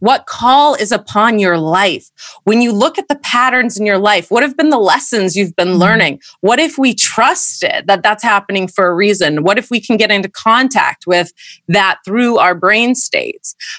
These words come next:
Speaker 1: Then it's just not even debatable, right? It's like, nobody can talk me out of Sophia 'cause I've liter-, I've had experiences with her that the way they couldn't talk me out of loving my child,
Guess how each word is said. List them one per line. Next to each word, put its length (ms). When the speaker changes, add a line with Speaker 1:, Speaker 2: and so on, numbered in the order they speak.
Speaker 1:
Then 220
it's 260
just 480
not 240
even 280
debatable, 600
right? 240
It's 160
like, 240
nobody 320
can 160
talk 280
me 140
out 220
of 80
Sophia 360
'cause 120
I've 200
liter-, 480
I've 120
had 200
experiences 720
with 120
her 120
that 160
the 160
way 160
they 120
couldn't 220
talk 260
me 80
out 100
of 120
loving 360
my 160
child, 680